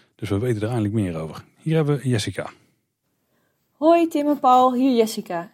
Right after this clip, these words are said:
Speaker 2: Ik kom even terug op de laatste nieuwsaflevering.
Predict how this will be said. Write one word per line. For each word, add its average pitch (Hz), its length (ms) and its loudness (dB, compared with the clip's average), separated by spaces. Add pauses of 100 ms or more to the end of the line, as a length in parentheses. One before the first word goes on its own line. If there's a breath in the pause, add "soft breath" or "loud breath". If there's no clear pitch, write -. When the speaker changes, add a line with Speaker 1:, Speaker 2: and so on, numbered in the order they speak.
(140)
Speaker 2:
Ik 233 100 -12
kom 240 160 0
even 247 200 0
terug 269 160 -4
op 214 80 -4
de 220 60 2
laatste 220 320 2
nieuwsaflevering. 196 1000 0